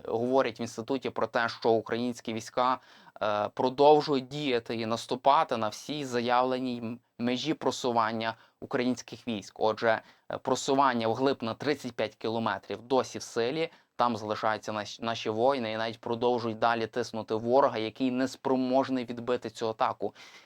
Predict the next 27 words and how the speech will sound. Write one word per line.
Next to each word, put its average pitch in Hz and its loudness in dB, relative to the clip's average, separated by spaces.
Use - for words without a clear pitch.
І 165 -2
неспроможний 143 0
навіть 123 0
зібрати 123 2
сили, 123 0
аби 120 2
контратакувати. 127 2
І - -8
про - -6
це - -4
говорять 110 0
багато 113 0
військових 120 2
експертів, 127 0
про - -8
те, 107 -2
що, - -8
на 107 -4
жаль, 113 0
не 113 -4
вистачає, 120 -2
е, 104 -6
так, 113 2
е, - -8
м, 110 -4
росіянам, 117 -4
е, 104 -4